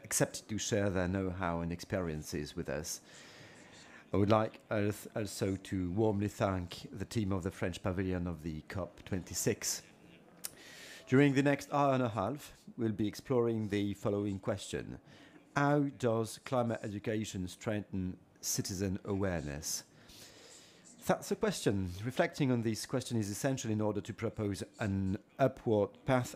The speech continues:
out of the double crisis we are going through, that is both democratic and environmental. Today, the environmental crisis is increasingly perceptible.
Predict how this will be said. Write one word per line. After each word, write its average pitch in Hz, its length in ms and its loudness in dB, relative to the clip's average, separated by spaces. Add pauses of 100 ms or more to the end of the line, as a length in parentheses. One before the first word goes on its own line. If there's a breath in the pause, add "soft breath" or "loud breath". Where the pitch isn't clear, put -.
out 90 460 -2 (560 soft breath)
of 101 240 4
the 104 80 4
double 117 380 6
crisis 80 840 -4
we 98 80 -2
are 85 120 -2
going 85 320 -4
through, 90 420 -4 (320 soft breath)
that - 160 -6
is 95 100 -2
both 98 480 -2
democratic 98 760 -6 (180)
and 87 260 0 (220)
environmental. 87 880 -2 (1120 loud breath)
Today, 131 420 6 (460)
the 127 440 0
environmental 131 680 2
crisis 101 640 -2
is 95 100 -8
increasingly 101 600 0
perceptible. - 640 -6